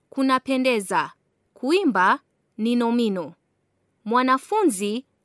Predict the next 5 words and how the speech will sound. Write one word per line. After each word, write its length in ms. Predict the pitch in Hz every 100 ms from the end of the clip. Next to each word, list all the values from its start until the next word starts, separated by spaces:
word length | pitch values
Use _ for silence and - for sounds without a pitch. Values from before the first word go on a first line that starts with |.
| -
anaandika 760 | 254 262 262 254 277 - 240
vizuri. 720 | 196 214 220 208 185 170 165 _ _ _ _ _ _ _ _ _ _ _
Anaandika 1000 | 233 247 247 247 254 381 403 220 190 262 _ _ -
ni 120 | 262
kitenzi. 840 | - 277 302 277 220 190 170 165